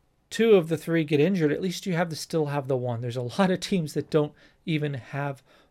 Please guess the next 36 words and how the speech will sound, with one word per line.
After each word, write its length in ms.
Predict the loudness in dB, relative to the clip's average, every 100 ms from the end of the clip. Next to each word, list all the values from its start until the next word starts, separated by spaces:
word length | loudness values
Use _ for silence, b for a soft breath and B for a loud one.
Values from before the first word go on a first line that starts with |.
| _
the 100 | 0
one, 460 | 0 2 2 2 0
and 260 | -6 -2
they're 100 | 0
relying 500 | 0 2 2 0 0
on 120 | -2 -4
the 60 |
Tyler 560 | -6 -4 0 0 0 -4 -2
Irvins 520 | -2 -2 -4 -10 -8
and 340 | -6 -6 -8 b b b b _
the, 200 | -8 -6
the 100 | -4
McKinnons, 1000 | -2 -4 -4 0 2 2 0 -2 -6 -6
which 320 | -8 -8 -16 -16 -4
I've 220 | -2 0
done 180 | 0 0
myself, 600 | 0 -2 -2 0 -2 -8 b b _ -6
and 140 | -2
that's 220 | -2 -4
great. 520 | -4 2 2 2 -8
Sometimes 540 | -10 -8 -8 -6 -6 -6
it 100 | -6
works. 400 | -2 -2 -4 -18 b b b
Sometimes 560 | -8 -8 -6 -6 -4
it's 180 | -6 -4
a 60 | -2
JaMycal 540 | -2 -2 -4 -4 -10
Hasty 480 | -4 -2 -2 -4 -4
and 80 | -4
it 120 | -2
doesn't 380 | 0 2 -2 -6
work. 400 | -8 -8 -14 _ b b b b b b _
I'm 160 | -8
just 240 | 0 -2 0
saying 380 | -2 0 0 0
that 220 | -2